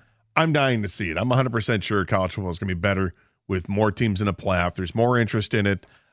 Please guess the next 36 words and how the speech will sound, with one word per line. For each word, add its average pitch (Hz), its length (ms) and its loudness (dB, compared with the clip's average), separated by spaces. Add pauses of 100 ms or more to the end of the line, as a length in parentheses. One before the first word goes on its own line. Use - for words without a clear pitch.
Um, 104 520 2 (500)
I, 120 160 -4
I 127 140 0
think 123 140 -2
the 117 80 0
downside 131 680 2
is 101 160 0
seeing 107 320 0
what 101 140 2
happens 98 440 -2
with, 98 280 -4
with 104 180 -4
conferences 104 580 -2
and 95 120 -2
what 98 100 0
they 101 80 0
decide 92 320 -2
to 85 60 -6
do 98 180 -2
with 90 140 -4
conference 87 380 -8
championships 117 840 -2
and, 85 240 -8 (320)
and 90 120 -6
divisions 113 520 0
and 110 60 0
all 101 160 2
that. 98 280 0 (320)
But 113 60 2
as 101 80 0
far 170 180 2
as 127 80 2
the 107 80 0
playoff 139 380 0
is 95 100 -2
concerned, 92 440 -2